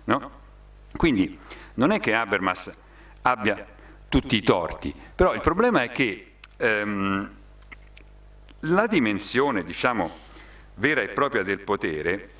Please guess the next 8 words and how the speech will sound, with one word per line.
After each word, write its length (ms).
lui 640
non 260
è 80
che 140
ne 140
nega 220
l'esistenza, 840
ma 340